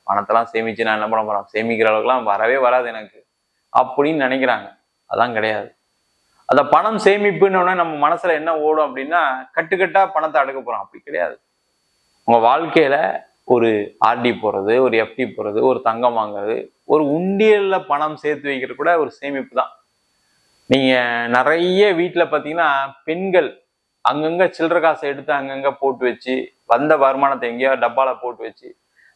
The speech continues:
திடீர்னு ஒரு தேவைன்னு வரும்போது பாத்தீங்கன்னா, "என்கிட்ட ஒரு ஐயாயிரம் இருக்கு, பத்தாயிரம் இருக்கு." சில பேர் லட்சங்கள்ல கொடுத்தவங்களா இருக்காங்க. அதுவும் முக்கியமா அந்த டிமானிட்டைசேஷன் டைம்லாம் பாத்தீங்கன்னா, நிறைய பேர் சேமித்து வைத்த பணமே நிறைய பல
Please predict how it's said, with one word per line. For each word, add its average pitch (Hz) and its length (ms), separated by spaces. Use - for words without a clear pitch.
திடீர்னு 190 1000
ஒரு 127 500
தேவைன்னு 185 420
வரும்போது 156 380
பாத்தீங்கன்னா, 143 400
"என்கிட்ட 123 280
ஒரு 127 140
ஐயாயிரம் 123 400
இருக்கு, 107 340
பத்தாயிரம் 123 460
இருக்கு." 107 420
சில 127 220
பேர் 147 140
லட்சங்கள்ல 180 580
கொடுத்தவங்களா 139 500
இருக்காங்க. 117 200
அதுவும் 123 360
முக்கியமா 143 240
அந்த 117 480
டிமானிட்டைசேஷன் 131 640
டைம்லாம் 127 380
பாத்தீங்கன்னா, 131 480
நிறைய 175 420
பேர் 165 140
சேமித்து 175 460
வைத்த 156 220
பணமே 147 360
நிறைய 143 380
பல 123 460